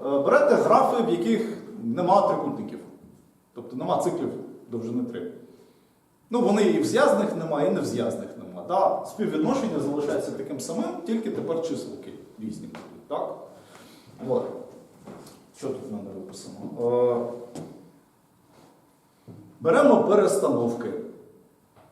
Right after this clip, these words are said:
Зв'язність — це якщо елементи належать одному циклу.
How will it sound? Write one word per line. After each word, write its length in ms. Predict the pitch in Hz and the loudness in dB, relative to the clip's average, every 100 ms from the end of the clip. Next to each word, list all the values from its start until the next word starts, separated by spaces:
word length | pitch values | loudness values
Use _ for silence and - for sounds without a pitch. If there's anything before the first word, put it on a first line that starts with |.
| _ _ _ _ _ - | _ _ _ _ _ -12
Зв'язність — 640 | 123 220 220 175 151 156 | -2 2 2 2 -2 -2
це 240 | 151 139 - | 2 2 2
якщо 220 | - 170 | 2 2
елементи 440 | 139 - 220 - | 2 2 0 0
належать 400 | 127 120 - - | 0 -2 -2 -2
одному 300 | - 139 139 | -4 -2 0
циклу. 300 | - - - | -2 -6 -8